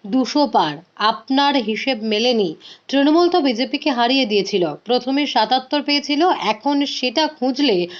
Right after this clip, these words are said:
ষাটটিও পাওয়া যাবে কিনা সন্দেহ।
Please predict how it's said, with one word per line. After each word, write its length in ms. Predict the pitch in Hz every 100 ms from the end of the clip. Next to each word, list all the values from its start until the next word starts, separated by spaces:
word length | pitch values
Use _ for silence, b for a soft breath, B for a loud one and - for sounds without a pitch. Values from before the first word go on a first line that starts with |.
| B -
ষাটটিও 600 | - 277 277 - 311 302
পাওয়া 280 | 269 240
যাবে 280 | 233 226 277
কিনা 340 | 285 277 269 339
সন্দেহ। 540 | 208 196 180 170